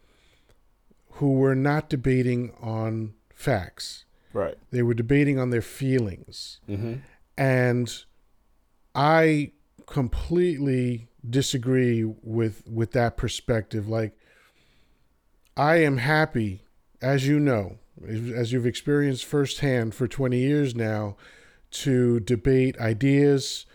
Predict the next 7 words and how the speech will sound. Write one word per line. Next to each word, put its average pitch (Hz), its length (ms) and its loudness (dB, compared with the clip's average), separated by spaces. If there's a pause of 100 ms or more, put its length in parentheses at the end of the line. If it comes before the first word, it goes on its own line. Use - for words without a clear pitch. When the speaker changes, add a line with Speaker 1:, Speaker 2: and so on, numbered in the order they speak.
(320)
Speaker 1:
concepts, 135 1080 0 (600)
uh, 107 600 2 (420)
theories, 139 960 2
uh, 120 340 -2
all 165 200 4
that 120 200 2
stuff. - 560 -14